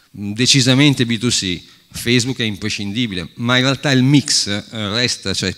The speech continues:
mm, è una questione di ponderazione. Si usano tutti insieme e si cerca di usarli bene.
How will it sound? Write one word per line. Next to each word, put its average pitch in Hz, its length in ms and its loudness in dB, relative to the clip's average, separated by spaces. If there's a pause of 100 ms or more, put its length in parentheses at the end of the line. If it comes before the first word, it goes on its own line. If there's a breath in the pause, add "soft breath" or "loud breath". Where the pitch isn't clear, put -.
(140)
mm, 90 120 -8
è - 280 -16
una 107 80 -2
questione 113 260 0
di 117 80 0
ponderazione. 110 680 -2 (480 loud breath)
Si - 180 -2
usano 139 280 0
tutti 139 240 -6
insieme 131 340 0
e 127 40 2
si 131 120 2
cerca 110 260 0
di 101 60 -4
usarli 95 320 -6
bene. 82 280 -12